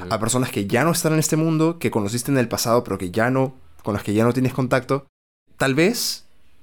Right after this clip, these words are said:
Speaker 2: ya que el amor trasciende el tiempo y el espacio, deberíamos confiar más en el amor. O sea, de-, deberíamos considerarlo más importante, ¿no? Hay un poder en eso,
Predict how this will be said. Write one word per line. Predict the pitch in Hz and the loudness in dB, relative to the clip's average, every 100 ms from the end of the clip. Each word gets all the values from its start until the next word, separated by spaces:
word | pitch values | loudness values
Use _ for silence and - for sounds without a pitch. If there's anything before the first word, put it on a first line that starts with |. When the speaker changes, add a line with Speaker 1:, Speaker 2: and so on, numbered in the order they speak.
| - - - - | -20 -20 -18 -6
Speaker 2:
ya | 127 131 | -2 0
que | 156 | 2
el | |
amor | 120 117 - | 2 2 0
trasciende | - 107 - 139 147 | -2 -2 0 2 2
el | 120 | 2
tiempo | 117 117 | 0 0
y | |
el | 107 | 0
espacio, | - 107 - 117 | 0 -2 0 0
deberíamos | 110 98 110 151 - | 2 2 4 2 0
confiar | 92 - 107 87 | -2 0 -2 0
más | 98 120 120 107 | -2 0 -2 -4
en | 90 | -6
el | |
amor. | 85 - - | -8 -12 -14
O | - | -4
sea, | 107 | 0
de-, | 98 101 | 2 0
deberíamos | 101 98 117 135 - | 2 2 4 2 -2
considerarlo | 92 110 110 98 101 107 | -4 -2 2 2 2 2
más | 110 117 107 - | 2 0 0 -2
importante, | 113 90 87 95 82 67 | -2 -2 -2 -4 -4 -10
¿no? | 78 - _ _ _ _ _ | -12 -16 _ _ _ _ _
Hay | 120 139 | 0 2
un | 160 165 | 2 2
poder | 139 110 123 120 | 2 4 4 2
en | 101 | -2
eso, | 90 - - | -4 -6 -10